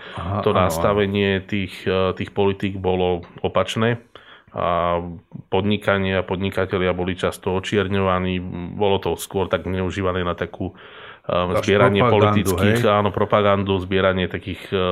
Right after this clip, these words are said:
Speaker 2: neférové zbieranie politických
Speaker 1: Mhm.
Speaker 2: bodov a dosť veľa sme čelili aj sporom s Ministerstvom práce,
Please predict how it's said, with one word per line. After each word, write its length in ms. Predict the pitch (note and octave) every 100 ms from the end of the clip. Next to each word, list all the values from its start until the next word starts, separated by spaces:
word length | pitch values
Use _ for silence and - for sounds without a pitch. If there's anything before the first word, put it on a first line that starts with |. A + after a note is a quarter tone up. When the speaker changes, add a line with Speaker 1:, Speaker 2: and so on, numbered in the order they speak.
| F2
Speaker 2:
neférové 420 | F#2+ - F#2 F2+
zbieranie 460 | E2+ F#2 F#2 F2+ E2+
politických 580 | F#2 F2+ - G2+ G2+
Speaker 1:
Mhm. 80 | -
Speaker 2:
bodov 320 | G2 G2 F#2+
a 120 | F#2 F2+ - - - - -
dosť 280 | G#2 G#2+ G2+
veľa 240 | G2 G2
sme 200 | F#2+ G2 F2
čelili 560 | - G2 G2 F#2+ F#2+
aj 260 | F2+ F2+ F2
sporom 320 | - F#2+ F#2
s 100 | F2
Ministerstvom 640 | F2+ F#2+ F2+ G2 E2+ G2+ F2
práce, 580 | F2+ F2 E2 - F2